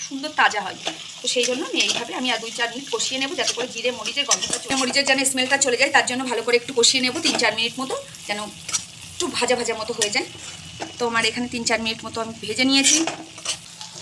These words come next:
তো এবারে আমি অল্প একটু পানি দিয়ে দেবো, একদম ছোটো কাপে হাফ কাপ মতো পানি দিয়ে দেবো। আপনারা খেয়াল রাখবেন, এইসব মাছ খুব নরম হয়, এই জন্য আমরা বেশি সময় কষাবো না।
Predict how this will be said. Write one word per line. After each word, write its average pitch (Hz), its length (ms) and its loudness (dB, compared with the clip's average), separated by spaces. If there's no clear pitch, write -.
তো - 40 -8
এবারে 262 280 6
আমি 269 180 2
অল্প 269 240 4
একটু - 240 -8
পানি 285 240 6
দিয়ে 285 200 6
দেবো, 277 160 4
একদম 254 300 4
ছোটো 262 280 2
কাপে 247 240 8
হাফ - 220 4
কাপ 254 220 6
মতো 262 140 0
পানি 247 240 6
দিয়ে 247 200 8
দেবো। 247 160 4
আপনারা 226 280 2
খেয়াল 233 300 2
রাখবেন, 247 300 2
এইসব 254 220 4
মাছ 285 180 4
খুব - 180 0
নরম 247 320 2
হয়, 320 140 0
এই 233 40 -2
জন্য 208 180 0
আমরা 214 120 -4
বেশি 226 380 2
সময় 262 280 -4
কষাবো 254 400 -4
না। 339 60 -2